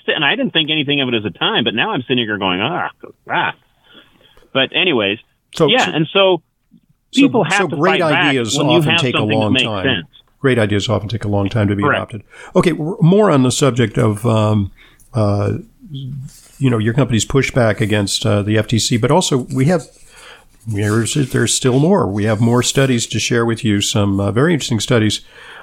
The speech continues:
Speaker 2: um, uh, again, on, uh, internal consumption of, uh, xylitol.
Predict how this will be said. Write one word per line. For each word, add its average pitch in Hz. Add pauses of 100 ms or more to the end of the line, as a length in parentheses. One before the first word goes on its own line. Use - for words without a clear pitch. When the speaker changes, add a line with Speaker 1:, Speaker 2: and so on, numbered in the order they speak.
(100)
Speaker 2:
um, 117 (300)
uh, 131
again, 180
on, 127 (160)
uh, 123
internal 165
consumption 123 (360)
of, 110 (180)
uh, 110
xylitol. 104